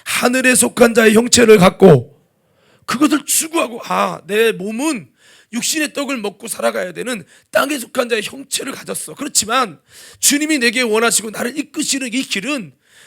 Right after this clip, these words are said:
내가 이 땅에, 땅에 속한 자의 형체를 입었지만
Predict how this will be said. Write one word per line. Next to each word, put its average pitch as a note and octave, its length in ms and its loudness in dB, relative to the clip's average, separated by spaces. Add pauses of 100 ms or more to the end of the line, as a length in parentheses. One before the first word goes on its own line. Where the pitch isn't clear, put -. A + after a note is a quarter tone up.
내가 B3 240 2
이 A3+ 180 -4
땅에, B3 360 -4
땅에 D4 360 -2
속한 C4 320 -4
자의 B3 140 2
형체를 C4+ 360 -8
입었지만 G#3 520 -6